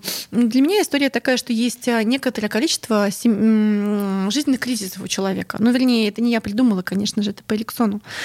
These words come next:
Вот. И есть один из кризисов, который заключается в том, чтобы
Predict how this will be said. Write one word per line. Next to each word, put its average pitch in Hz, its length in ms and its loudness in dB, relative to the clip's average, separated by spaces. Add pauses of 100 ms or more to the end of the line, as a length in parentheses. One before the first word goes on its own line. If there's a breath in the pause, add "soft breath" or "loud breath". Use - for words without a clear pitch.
(280 loud breath)
Вот. 214 380 0 (200)
И 240 60 2
есть 277 200 2
один 226 180 4
из 220 80 -2
кризисов, 330 460 -2
который 285 380 -2
заключается 233 560 -2
в - 40 -16
том, 262 200 2
чтобы 220 420 0